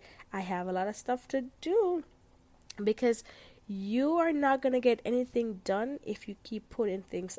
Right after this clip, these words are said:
off. It's not gonna happen. You have to start choosing yourself, choosing time to build yourself, choosing time to build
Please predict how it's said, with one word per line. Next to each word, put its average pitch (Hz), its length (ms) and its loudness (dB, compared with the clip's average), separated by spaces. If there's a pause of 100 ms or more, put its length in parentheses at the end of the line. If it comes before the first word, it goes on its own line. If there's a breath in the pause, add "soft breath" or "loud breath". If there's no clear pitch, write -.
off. - 460 -6 (720)
It's 190 160 -8
not 202 160 -2
gonna 202 140 -4
happen. - 420 -8 (640 soft breath)
You 220 200 -4
have 240 320 0
to 285 120 -4
start 208 480 0 (400 loud breath)
choosing 208 640 -2 (220)
yourself, 180 680 -4 (140)
choosing 202 440 -6
time 254 500 -2
to 254 160 -8
build 185 260 -2
yourself, 165 480 -8
choosing 214 400 -6
time 285 500 -2 (360 loud breath)
to - 160 0
build 233 580 2